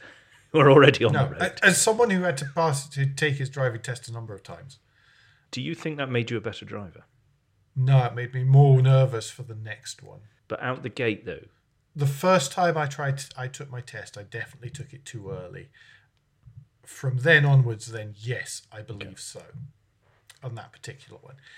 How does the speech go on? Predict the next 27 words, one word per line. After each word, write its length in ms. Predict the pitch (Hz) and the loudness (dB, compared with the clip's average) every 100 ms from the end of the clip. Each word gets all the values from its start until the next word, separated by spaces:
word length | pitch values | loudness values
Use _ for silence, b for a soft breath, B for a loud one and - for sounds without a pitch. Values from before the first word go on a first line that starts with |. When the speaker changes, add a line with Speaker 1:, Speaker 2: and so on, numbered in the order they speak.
| B B _ _ _ _ _ _ _ _ _ _ _ - | B B _ _ _ _ _ _ _ _ _ _ _ -10
Speaker 2:
Others 280 | 180 190 139 | -4 0 0
which 160 | 139 - | -2 -2
made 200 | 135 123 | 0 4
no 340 | 131 131 131 | 4 6 4
difference 560 | 120 117 - 113 107 110 | 2 -6 -10 -14 -14 -16
whatsoever, 720 | 113 - 107 98 95 98 92 | -16 -14 -14 -16 -16 -20 -18
but 200 | 101 - - | -20 -20 -18
whenever 280 | 110 117 | -14 -14
you 180 | 113 113 | -14 -16
get 340 | 110 110 - - | -14 -16 -16 -16
failed 320 | - 123 120 | -8 -6 -6
on 180 | 110 117 | -10 -8
one 320 | 123 123 120 | -4 -4 -6
for 340 | - - 104 - _ | -10 -14 -14 -16 _
supposedly 560 | - - 117 107 98 - | -20 -12 -12 -12 -16 -20
pulling 240 | 101 95 | -20 -20
out 80 | 92 | -20
of 80 | 95 | -20
junction 320 | 98 98 95 | -20 -20 -20
too 140 | 104 | -20
quickly, 280 | 107 - 120 | -20 -18 -14
and 100 | 113 | -8
then 120 | 143 | -6
on 120 | 165 | -6
the 80 | 180 | -10
next 500 | 208 269 302 - - | -12 -10 -10 -8 -8
one 260 | 151 131 | -4 -4